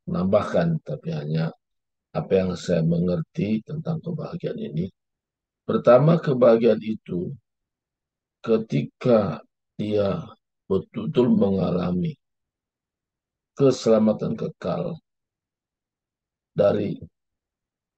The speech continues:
Tuhan Yesus. Roma pasal empat ayat yang ketujuh katakan, "Berbahagialah orang yang diampuni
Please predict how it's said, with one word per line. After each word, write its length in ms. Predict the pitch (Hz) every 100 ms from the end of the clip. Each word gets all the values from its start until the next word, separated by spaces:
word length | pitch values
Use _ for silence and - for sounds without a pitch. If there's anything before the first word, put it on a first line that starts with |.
| -
Tuhan 240 | 127 110
Yesus. 640 | 113 117 - 78 - - _ _ _ _ _ _ _ _ _ _ _ _
Roma 640 | - 110 120 123 123 120 - - _ _ _ _
pasal 400 | - 107 90 78
empat 480 | 101 107 - 107 - _ _ _ _ _ _ _ _ _ _ _ _ _ _
ayat 240 | 165 95 -
yang 120 | 90 87
ketujuh 560 | - - 120 117 110 98 -
katakan, 560 | 80 - - - 131 135 - _ _ _ _ _ _ _ _ _ _ _ _ _ _ -
"Berbahagialah 800 | 135 135 135 135 160 156 147 135 -
orang 480 | 117 135 139 139 135 -
yang 400 | 113 117 117 120
diampuni 960 | 113 101 98 - 139 147 135 117 -